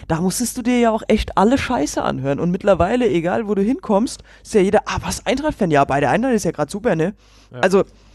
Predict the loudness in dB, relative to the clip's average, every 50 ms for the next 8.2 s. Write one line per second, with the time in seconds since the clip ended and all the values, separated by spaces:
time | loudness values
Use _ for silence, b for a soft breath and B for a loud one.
0 | b b b b b _ _ 0 2 4 2 2 2 0 0 0 2 2 0 0
1 | 0 0 -2 -2 -2 -2 -2 0 -2 -2 -4 -8 -16 _ _ _ _ _ _ _
2 | _ _ _ _ _ _ _ _ _ _ -20 -20 -20 _ _ -16 -16 B B B
3 | B B B 0 2 4 4 4 2 2 2 2 4 4 4 2 2 0 -4 -2
4 | -2 -2 -4 -4 -8 -12 -14 -16 -6 -6 -4 0 4 6 6 6 6 4 2 0
5 | -2 -2 -2 -6 -6 -4 -2 0 2 2 0 0 -2 -4 -4 -4 -4 -2 -2 -4
6 | -4 -8 -14 -16 -14 -14 -14 -12 -10 -8 -6 -4 -4 -4 -4 -2 0 0 0 0
7 | -2 -4 -6 -4 -4 -4 -4 -4 -6 -12 -14 -16 -6 -4 -4 -4 -4 -6 -10 -12
8 | -14 -16 -20